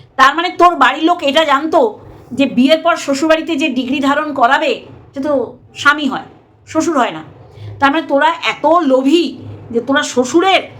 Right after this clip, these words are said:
ইনকামের উপর ভিত্তি করে বিয়ে দিয়েছে বা আত্মীয়তা করেছে। সত্যি না?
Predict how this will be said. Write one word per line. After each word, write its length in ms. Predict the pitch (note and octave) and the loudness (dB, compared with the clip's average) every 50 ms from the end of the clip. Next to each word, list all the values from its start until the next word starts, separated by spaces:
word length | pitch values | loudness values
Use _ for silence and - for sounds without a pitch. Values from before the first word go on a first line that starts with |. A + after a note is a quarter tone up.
| - - - - - - | -20 -20 -20 -18 -2 0
ইনকামের 500 | C#4 D4 D#4 C#4+ D#4+ D#4 D#4 E4 E4 E4 | 0 0 2 0 0 0 0 0 -2 -2
উপর 240 | D#4 E4 E4+ D#4+ | 0 0 -2 -2
ভিত্তি 340 | A#3 A3+ C4+ C4 - D#4+ - | 0 -2 -4 0 2 2 2
করে 360 | - F4 F4+ F4+ C4 - - - - - - - - - - - - | 4 2 2 2 2 0 -4 -10 -20 -20 -20 -20 -20 -20 -20 -20 -12
বিয়ে 220 | F#3+ G#3+ A#3 A3+ | -4 0 2 2
দিয়েছে 320 | A3 A#3 A#3 C4 C4 D#4+ E4+ | 2 0 -4 -6 -4 -4 -6
বা 100 | D4+ C4+ | -4 -4
আত্মীয়তা 480 | - - - - - F#3 E3+ E3+ E3+ | -4 -4 -6 -6 -4 -4 -4 -4 -4
করেছে। 340 | E3 F#3 - D#3+ - - - - - - - _ _ _ _ _ _ _ _ _ _ _ _ _ | -6 -8 -8 -10 -10 -12 -16 -16 -18 -20 -20 _ _ _ _ _ _ _ _ _ _ _ _ _
সত্যি 340 | - B3 A#3+ - - F3 | -16 -14 -14 -10 -8 -6
না? 200 | D#3 D#3+ F3+ - | -6 -6 -6 -8